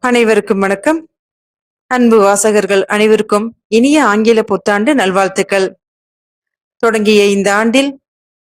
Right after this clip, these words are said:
உங்களது எண்ணங்கள் ஈடேறுவதற்கும் நல்ல விஷயங்கள் நடப்பதற்கும் மீண்டும் வாழ்த்துக்கள். சேரர்கோட்டை பாகம் ஒன்றில் அத்தியாயங்கள் முப்பத்தி எட்டு மற்றும்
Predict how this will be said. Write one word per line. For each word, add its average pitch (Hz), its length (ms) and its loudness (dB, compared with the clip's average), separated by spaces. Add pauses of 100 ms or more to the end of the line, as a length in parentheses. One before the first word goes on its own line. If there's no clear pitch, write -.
(100)
உங்களது 247 760 0
எண்ணங்கள் 294 480 0
ஈடேறுவதற்கும் 220 880 0 (260)
நல்ல 247 280 0
விஷயங்கள் 294 500 0
நடப்பதற்கும் 202 720 -2 (220)
மீண்டும் 269 360 0
வாழ்த்துக்கள். 196 680 0 (1900)
சேரர்கோட்டை 294 760 0 (680)
பாகம் 285 420 0
ஒன்றில் 214 540 0
அத்தியாயங்கள் 220 760 0 (200)
முப்பத்தி 220 480 0
எட்டு 202 360 0 (400)
மற்றும் 226 420 -2